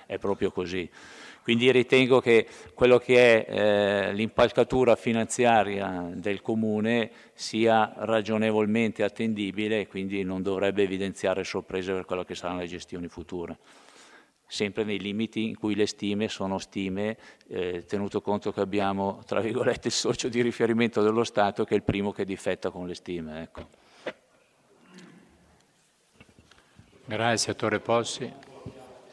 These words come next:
Speaker 1: Com'è? Ah. Eh.
Speaker 2: Grazie, Attore Possi. Il microfono.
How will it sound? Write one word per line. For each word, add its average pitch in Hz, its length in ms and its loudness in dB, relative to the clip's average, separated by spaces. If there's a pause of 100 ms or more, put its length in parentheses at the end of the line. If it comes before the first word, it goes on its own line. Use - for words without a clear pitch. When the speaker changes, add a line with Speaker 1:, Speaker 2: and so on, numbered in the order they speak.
(720)
Speaker 1:
Com'è? 107 400 -8 (1200)
Ah. 120 280 0 (540)
Eh. 104 520 -12 (2500)
Speaker 2:
Grazie, 113 360 0
Attore 104 260 -2
Possi. 131 600 2 (4000)
Il 113 240 -8
microfono. 107 800 -2